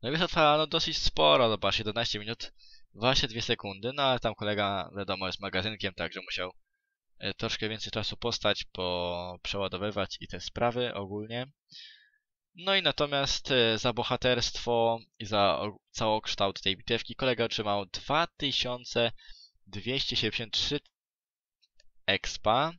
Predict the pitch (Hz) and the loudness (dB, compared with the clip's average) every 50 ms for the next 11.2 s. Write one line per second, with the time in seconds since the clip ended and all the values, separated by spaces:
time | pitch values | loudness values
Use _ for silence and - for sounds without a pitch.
0 | - - _ _ _ _ - - - - 113 107 95 90 - - - 71 - 95 | -14 -20 _ _ _ _ -6 -4 0 4 4 4 4 4 -2 -10 -12 -8 -4 -4
1 | 98 92 87 110 110 110 110 110 113 - - 117 123 131 135 - 127 123 - - | -4 -2 -2 0 0 0 0 -2 -4 -6 -6 -4 -2 -2 0 0 0 0 2 0
2 | 110 101 - - - - - 127 - - 110 107 104 - - - _ _ _ _ | 0 0 0 0 0 2 0 0 -2 -4 -8 -10 -10 -12 -16 -20 _ _ _ _
3 | _ _ _ _ _ _ - - 117 110 - - 104 - 117 113 - - 110 98 | _ _ _ _ _ _ -6 -6 -6 -6 -6 -4 -4 -4 -2 -4 -6 -6 -6 -4
4 | 101 95 92 95 117 143 - - - - - - - _ _ _ _ _ _ _ | -4 -4 -4 -4 -8 -10 -10 -10 -14 -16 -16 -20 -20 _ _ _ _ _ _ _
5 | _ _ 117 127 143 175 180 - - 147 110 92 90 - - - - - - - | _ _ -10 -6 -4 -4 -2 -2 0 0 0 0 -2 -4 -6 -8 -8 -10 -14 -12
6 | _ - 165 165 190 185 160 160 139 - - 143 131 113 120 113 107 - - - | _ -8 -4 -2 0 2 2 2 0 2 0 -2 -2 -2 -4 -6 -6 -6 -4 -4
7 | 90 87 101 127 151 160 _ - - - - - - - - - - 180 - - | -6 -4 -4 -4 -6 -6 _ -14 -14 -14 -14 -14 -16 -12 -6 -4 -2 -2 0 -2
8 | 165 - 147 143 127 123 123 120 127 - - 98 90 - - 135 143 - - 127 | 0 4 6 6 6 6 4 2 0 0 -2 -2 -2 -2 -2 -2 -2 0 0 -2
9 | 120 - 101 95 95 - - - - - - - - 117 117 113 117 - 117 110 | -2 -2 -2 -4 -6 -6 -8 -16 -20 -20 -20 -20 -12 -8 -6 -6 -2 -2 -2 0
10 | 113 107 98 - - 98 95 95 92 - - - - - 95 87 82 82 82 92 | 0 -4 -4 0 0 2 2 2 0 -2 -4 -6 -6 -4 -2 -2 0 0 2 2
11 | 110 131 139 135 | 2 2 0 -2